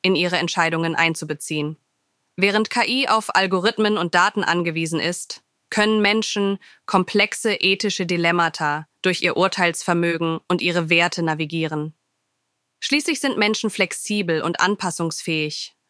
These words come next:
was in dynamischen und unvorhersehbaren Situationen von großem Vorteil ist. Sie können sich auf neue Informationen und veränderte Umstände einstellen,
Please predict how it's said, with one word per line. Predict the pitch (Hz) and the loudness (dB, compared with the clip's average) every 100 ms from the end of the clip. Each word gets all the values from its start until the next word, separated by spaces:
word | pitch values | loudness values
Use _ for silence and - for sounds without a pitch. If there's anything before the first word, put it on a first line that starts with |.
| - | -2
was | 190 | -2
in | 233 185 | 0 0
dynamischen | 185 180 190 254 - 277 | 2 4 4 2 0 -2
und | 269 185 | -2 0
unvorhersehbaren | 208 233 208 185 185 180 175 170 175 165 | 0 0 0 2 0 0 0 0 0 -2
Situationen | 170 175 160 - 170 170 165 175 | -2 -2 -2 -2 0 0 -2 -4
von | - 185 | 0 0
großem | 165 185 190 185 170 | 2 2 0 -2 -4
Vorteil | - 175 - 151 143 | 0 0 0 -2 -2
ist. | 147 - - - _ _ _ _ _ _ _ | -4 -8 -12 -18 _ _ _ _ _ _ _
Sie | - 202 | -4 0
können | 247 285 226 | 2 2 0
sich | 214 - | -2 -2
auf | 175 185 | 0 4
neue | 185 233 240 | 4 4 2
Informationen | 190 - 175 165 - 180 180 214 247 285 - _ | -2 -2 -2 -2 -4 -2 0 0 0 -4 -8 _
und | 190 | -2
veränderte | - 185 185 190 180 | 0 2 2 2 0
Umstände | - 202 - 170 160 - | 0 0 0 -2 0 0
einstellen, | 156 - - 151 151 151 | -2 -2 -4 -4 -2 -6